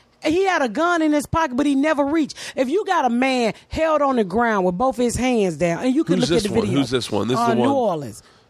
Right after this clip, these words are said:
Speaker 2: Is
Speaker 1: New
Speaker 2: this the
Speaker 1: Orleans.
Speaker 2: guy that had the carry permit and
Speaker 1: Yeah,
Speaker 2: he
Speaker 1: yeah.
Speaker 2: went to get his license? The guy just
Speaker 1: No,
Speaker 2: shot
Speaker 1: that
Speaker 2: him?
Speaker 1: was the other one.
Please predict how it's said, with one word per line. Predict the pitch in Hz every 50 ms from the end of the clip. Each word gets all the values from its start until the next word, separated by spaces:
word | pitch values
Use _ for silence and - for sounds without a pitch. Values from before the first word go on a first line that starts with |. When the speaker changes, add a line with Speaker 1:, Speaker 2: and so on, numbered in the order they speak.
| _
Speaker 2:
Is | - 185 220
Speaker 1:
New | 247
Speaker 2:
this | 233 214
the | 180
Speaker 1:
Orleans. | 143
Speaker 2:
guy | 143 143 139 139 139 131 123 - -
that | 107
had | 127 135 127
the | 120 117 104 - - -
carry | - 143 135 135 135
permit | - - 143 143 143 151 151 151 143 - - - - -
and | 233
Speaker 1:
Yeah, | 277 311
Speaker 2:
he | 311
Speaker 1:
yeah. | 320
Speaker 2:
went | - 127 -
to |
get | 131 131
his | 123 113
license? | 123 127 127 120 139 135 120
The | 127 117
guy | 120 117
just | 117 117 113 247
Speaker 1:
No, | 277
Speaker 2:
shot | - 127
Speaker 1:
that | 254 294
Speaker 2:
him? | 302
Speaker 1:
was | 277 233
the | 196 214
other | 160 247 254 226 196
one. | 170 165 147 -